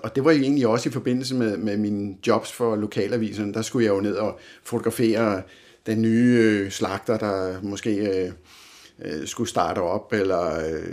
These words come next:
Rikkes Kælder, og, og, og, og så videre, så videre. Den nye revisor, der var kommet. Så, så, så der var mange af de billeder med også. Så var der sports, øh, sportsforeningerne også, som jeg altid har skulle tage gruppebilleder af, af, af fodboldshold, og så videre, så videre, ikke? Og,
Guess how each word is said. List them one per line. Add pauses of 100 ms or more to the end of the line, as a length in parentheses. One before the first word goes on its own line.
(800)
Rikkes
Kælder,
og,
og,
og,
og
så
videre,
så
videre.
Den
nye
revisor,
der
var
kommet.
Så, (500)
så,
så
der
var
mange
af
de
billeder
med
også.
Så
var
der
sports, (160)
øh, (100)
sportsforeningerne
også,
som
jeg
altid
har (720)
skulle
tage
gruppebilleder
af,
af,
af
fodboldshold,
og
så
videre,
så
videre,
ikke?
Og,